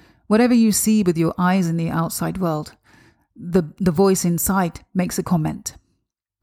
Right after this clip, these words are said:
That commentary is, is twenty-four seven. It's constant. And when we have all the distractions in the outside world, all the things that we do, we don't hear this commentary. We don't even realize that it's going on because it's become so much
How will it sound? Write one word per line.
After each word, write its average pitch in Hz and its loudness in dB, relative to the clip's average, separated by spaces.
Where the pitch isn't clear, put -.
That 196 0
commentary 208 2
is, 156 -4
is 170 -4
twenty-four 165 -4
seven. - -8
It's 175 -4
constant. - -2
And 202 2
when 208 4
we 220 6
have 226 4
all 240 4
the 226 2
distractions 185 0
in 160 -2
the 165 0
outside 165 -2
world, 165 0
all 185 2
the 175 0
things 175 0
that - -6
we 170 0
do, 160 0
we 185 4
don't 196 2
hear 196 2
this 175 0
commentary. - -6
We 180 -2
don't 180 2
even 170 2
realize 165 2
that 160 -2
it's - -4
going 165 2
on 156 -2
because 170 0
it's 185 -2
become 190 2
so 233 4
much 226 0